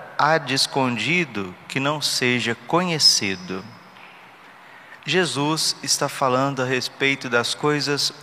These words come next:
ocultas. Padre, o que que é ocultismo? Ocultismo é o que se faz escondido aos olhos dos homens.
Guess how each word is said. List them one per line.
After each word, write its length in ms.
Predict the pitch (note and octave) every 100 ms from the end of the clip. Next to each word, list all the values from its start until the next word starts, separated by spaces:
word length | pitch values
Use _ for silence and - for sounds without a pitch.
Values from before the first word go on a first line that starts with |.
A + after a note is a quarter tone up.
| -
ocultas. 1200 | D#3+ D#3+ - G3 G#3+ F3+ - G#2+ E2+ F2 - - - - - - - - - - - - - -
Padre, 440 | - D#3 E3 D3 C#3
o 60 |
que 180 | C#3 E3+
que 240 | D#3 - D#3
é 240 | D#3 - -
ocultismo? 1300 | E3 E3+ F3 E3 - - F3+ D3 G#2+ G#2+ G2+ F#2+ A2 - - - -
Ocultismo 1000 | D#3 D#3+ - F3+ E3 - D3+ D3+ D3+ E3 -
é 140 | D#3
o 80 | D#3
que 160 | D#3 -
se 140 | E3
faz 580 | - D3+ C#3 C#3+ - -
escondido 1000 | D#3 - - E3 D3 A2+ D3+ F3+ A#2+ F#2+ F2 - - - -
aos 300 | A2+ B2 G#2+
olhos 340 | A#2+ B2+ B2+
dos 300 | A2+ B2+ A2+
homens. 800 | B2+ C3 A#2+ A2 - - - -